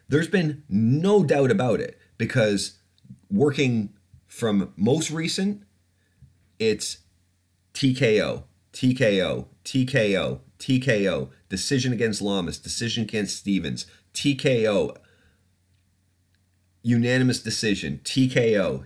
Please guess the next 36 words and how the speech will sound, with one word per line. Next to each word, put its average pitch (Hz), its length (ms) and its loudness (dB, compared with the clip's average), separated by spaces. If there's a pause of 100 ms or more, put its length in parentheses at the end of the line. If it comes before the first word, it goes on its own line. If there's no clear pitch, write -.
T 131 240 0
K 110 280 0
O, 82 180 -2
submission. 104 720 -2 (500)
I 139 80 2
mean, 139 520 0 (920)
if 131 140 0
there's 151 180 4
any 208 200 4
doubt 131 360 4
in 101 220 2
terms 110 260 0
of 90 300 -8
how 127 220 2
good 117 440 2
Max 98 300 0
Holloway 98 400 -2
is, 80 180 -6
you 98 120 2
need 117 180 0
to 95 320 -2
smash 123 680 -2
your 113 80 -2
fucking 123 380 -4
head 107 200 0
into 98 300 -2
a 87 60 -4
wall 76 260 -6
because 92 380 -2 (180)
he, 160 400 -4
in 127 100 4
my 120 180 2
opinion, 98 680 0 (240)
is 120 180 0
the 107 120 0
greatest 110 680 -2